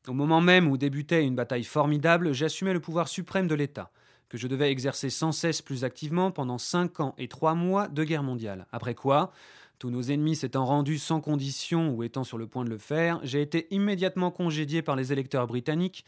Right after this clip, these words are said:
et écarté de la conduite des affaires. Au cours de ces dernières journées trépidantes de crise politique, mon pouls ne s'était pas accéléré une seule fois. Mais je ne saurais cacher au lecteur de ce récit sincère que,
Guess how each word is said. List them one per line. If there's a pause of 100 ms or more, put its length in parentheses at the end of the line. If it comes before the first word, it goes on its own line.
(120)
et
écarté
de
la
conduite
des
affaires. (220)
Au
cours
de
ces
dernières
journées
trépidantes
de
crise
politique, (340)
mon
pouls
ne
s'était
pas
accéléré
une
seule
fois. (280)
Mais
je
ne
saurais
cacher
au
lecteur
de
ce
récit
sincère
que,